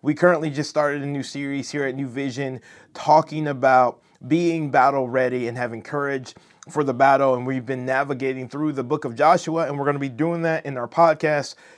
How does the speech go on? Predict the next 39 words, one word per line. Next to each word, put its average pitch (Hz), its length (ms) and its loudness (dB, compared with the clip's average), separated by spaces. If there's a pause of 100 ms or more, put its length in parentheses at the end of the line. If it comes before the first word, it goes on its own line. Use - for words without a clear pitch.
as 143 180 4
you've 139 140 -4
already 165 720 4
experienced 147 680 -6
if 131 140 -6
you've 135 120 -8
been 131 220 -6
listening 139 460 -6
at 127 80 -6
all 131 240 2
this 127 240 -8
week. 160 340 -6 (320)
And 139 100 -8
so 175 80 4
we're 170 180 2
gonna 180 220 2
take 196 460 -2
our 160 160 4
cue 185 320 -4
and 147 100 -4
take 156 200 0
the 131 60 -8
baton, 143 600 2 (320)
and 143 160 -2
we're 156 100 0
gonna 165 140 4
continue 202 600 -4
in 165 400 -2 (100)
Joshua 156 580 2
chapter 147 520 0
two. 131 380 0 (840)
If 156 100 -4
this 185 180 0
is 175 120 -2
your 180 80 2
first 170 260 -4
time 147 220 -2
with 202 220 0
us, 123 280 -2